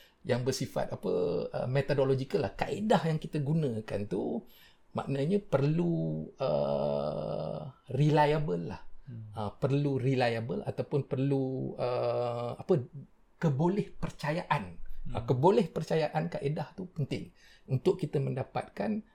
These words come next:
Speaker 1: uh, fakta. Tetapi fakta yang kita dapat tu kemungkinan kita tak dapat nak merangkul kesemua,
Speaker 2: Hmm.
Speaker 1: ke, ke semua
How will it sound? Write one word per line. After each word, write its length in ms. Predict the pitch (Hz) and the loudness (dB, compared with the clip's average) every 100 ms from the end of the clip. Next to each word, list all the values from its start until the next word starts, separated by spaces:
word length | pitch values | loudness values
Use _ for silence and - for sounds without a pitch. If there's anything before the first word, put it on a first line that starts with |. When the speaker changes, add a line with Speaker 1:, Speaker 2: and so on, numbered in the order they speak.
| _ - | _ -16
Speaker 1:
uh, 160 | 120 120 | -12 -4
fakta. 560 | - - - 190 277 - - - | -4 -2 -2 -2 -2 -10 -12 -4
Tetapi 320 | - - 214 | -2 0 0
fakta 340 | - - 156 | -2 0 0
yang 140 | 143 143 | 0 -2
kita 180 | - | -4
dapat 320 | 135 127 113 - | -4 0 -2 -2
tu 140 | 208 | -4
kemungkinan 480 | - 135 123 160 214 | -2 -2 -2 -2 -2
kita 180 | - 208 | 0 -2
tak 140 | - | -2
dapat 240 | 165 - | -2 -2
nak 160 | 147 156 | -2 2
merangkul 500 | 143 156 170 220 170 | 6 6 8 8 8
kesemua, 400 | - - 156 131 | 6 2 2 2
Speaker 2:
Hmm. 140 | 117 - | -2 -10
Speaker 1:
ke, 140 | - 69 65 - - - | -8 -4 -4 -8 -18 -2
ke 80 | 143 | 2
semua 640 | - 156 202 269 208 | 8 8 8 8 6